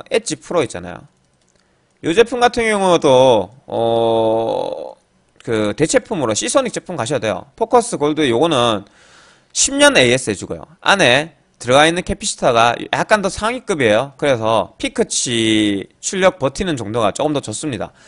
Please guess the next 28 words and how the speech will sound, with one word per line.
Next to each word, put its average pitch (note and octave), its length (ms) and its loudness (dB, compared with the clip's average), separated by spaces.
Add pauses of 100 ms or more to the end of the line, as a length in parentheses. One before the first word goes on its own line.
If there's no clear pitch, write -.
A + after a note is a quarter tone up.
(120)
뭐 - 120 -6
품질이 A#3+ 400 -2
큰 B3+ 180 -2
차이가 B3+ 220 6
나진 D#3+ 240 2
않은데, B2+ 520 -2
예. F#2 280 -8 (560)
어, F2 180 -12 (240)
포커스 C3+ 760 2
골드 C3 260 -4
쪽으로 C3+ 200 0
하는 G#2+ 120 0
것도 G#2+ 200 -8
괜찮은 C3 380 -2
것 G#2+ 120 -2
같아요. F2+ 240 -6
한 C3 220 -10
이, G#2+ 80 -8
삼만 F3 220 -4
원 B2 80 -2
더 F#2 80 -8
비쌀 B2+ 220 -6
거예요. - 180 -10 (720)
케이스는 F3+ 640 4
아까 C#3+ 220 4
위에 E3 260 6
얘기했던 C#3 340 0
케이스 C3+ 400 -4